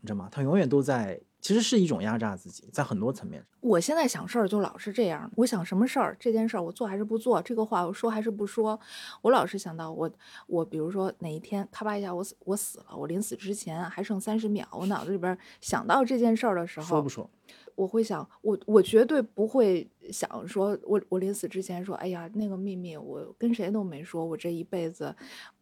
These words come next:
Speaker 2: 我做得太对了。”不可能的。我把自己展露出来了，这个事儿我做了，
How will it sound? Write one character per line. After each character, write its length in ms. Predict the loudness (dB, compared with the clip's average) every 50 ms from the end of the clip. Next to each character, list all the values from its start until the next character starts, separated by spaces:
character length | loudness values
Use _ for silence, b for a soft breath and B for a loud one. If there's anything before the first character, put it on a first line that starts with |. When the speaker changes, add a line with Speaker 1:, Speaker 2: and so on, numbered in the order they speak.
| _ _ _ _
Speaker 2:
我 140 | -6 -6 -4
做 160 | -2 -2 -2
得 40 | -2
太 240 | -4 -6 -6 -6
对 220 | -4 -4 -4 -4 -4
了。” 80 | -6
不 160 | -8 -6 -8 -8
可 200 | -6 -6 -6 -4
能 260 | -4 -4 -6 -8 -8
的。 260 | -8 -10 -12 -12 -16 _ _ _ _ _ _ _ _ _ _ _ _ _ _ _ _ _ _ _ 4
我 80 | 4
把 140 | 4 4 2
自 160 | 0 -4 -6
己 260 | -4 0 0 0 0 0 -2
展 220 | -4 -4 -4 0
露 180 | 2 2 2 2
出 160 | 0 -6 -10
来 160 | -10 -10 -12
了， 200 | -16 -18 -20 _ _ _ _ _ _ _ _
这 100 | -2 4
个 80 | 4 4
事 120 | 6 6
儿 20 | 2
我 140 | 0 0
做 240 | 0 2 4 4 4
了， 140 | 2 -2 _